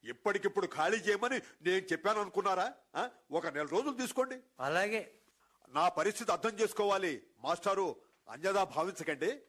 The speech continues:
Speaker 2: భలే వారేనండి, మీ ఇల్లు మీ ఇష్టం, ఇందులో అన్యదా భావించడానికి ఏముందండి?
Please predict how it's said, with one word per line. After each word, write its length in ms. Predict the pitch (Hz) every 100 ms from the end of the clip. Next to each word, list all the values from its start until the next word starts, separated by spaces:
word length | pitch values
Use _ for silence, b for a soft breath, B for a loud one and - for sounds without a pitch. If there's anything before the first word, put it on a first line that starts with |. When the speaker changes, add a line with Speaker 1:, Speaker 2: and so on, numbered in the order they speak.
| -
Speaker 2:
భలే 380 | 147 175 175 165
వారేనండి, 720 | 156 160 180 180 170 160 160 160 b b _
మీ 160 | 131 165
ఇల్లు 440 | 202 208 208 294
మీ 160 | 202 202
ఇష్టం, 440 | 202 - 156 139 - b b b b 139
ఇందులో 280 | 160 240 247
అన్యదా 400 | 147 190 233 247
భావించడానికి 600 | 226 254 247 262 220 233
ఏముందండి? 640 | 220 180 135 160 214